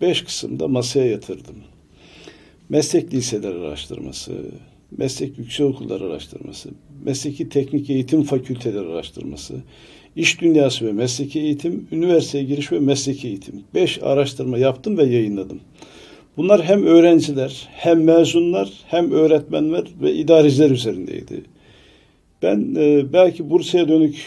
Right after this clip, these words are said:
hemen bir tane neticeyi söyleyeyim. Yani birkaç netice var da en önemli belki bir iki tanesini söyleyeyim. İş dünyası şöyle, şöyle söylüyor, meseleye şöyle yaklaşıyor. Devlet bana teşvik vermesin,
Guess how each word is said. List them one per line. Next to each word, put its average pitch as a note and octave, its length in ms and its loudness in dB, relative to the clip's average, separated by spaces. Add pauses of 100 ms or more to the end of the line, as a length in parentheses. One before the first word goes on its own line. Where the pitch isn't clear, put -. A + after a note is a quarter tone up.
(260)
hemen D3 380 -2
bir C#3+ 100 -4
tane C3+ 460 -4
neticeyi B2 500 -6
söyleyeyim. B2 520 -8 (180)
Yani G2+ 220 -8
birkaç B2 360 -6
netice A#2+ 380 -6
var C3+ 240 -4
da G#2+ 80 -6
en D3 220 -2
önemli G#2+ 340 -4
belki G#2 300 -10
bir A2+ 80 -8
iki A2 180 -10
tanesini F#2+ 460 -12
söyleyeyim. - 500 -12 (920)
İş - 200 -2
dünyası G#3 400 2
şöyle, F3+ 440 2 (960)
şöyle G3+ 300 -2
söylüyor, G#2+ 540 -10
meseleye C#3 420 -8
şöyle C3+ 320 -6
yaklaşıyor. - 500 -12 (260)
Devlet F#3+ 340 2
bana E3 200 -4
teşvik C3 420 -8
vermesin, A#2 480 -10